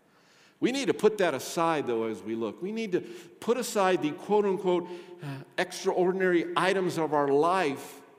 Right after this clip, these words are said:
and just get over ourselves and let's look at the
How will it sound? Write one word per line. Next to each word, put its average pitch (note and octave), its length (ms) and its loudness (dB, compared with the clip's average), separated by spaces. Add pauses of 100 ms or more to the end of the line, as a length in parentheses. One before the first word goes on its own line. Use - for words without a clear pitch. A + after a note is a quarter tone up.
(420)
and C#3+ 160 -8
just G3+ 480 0
get F#3+ 200 4
over G#3+ 300 2
ourselves C#3 480 -2
and D3+ 120 -6
let's G3+ 240 -4
look F3+ 560 0 (340)
at D3+ 260 -4
the C3 80 -2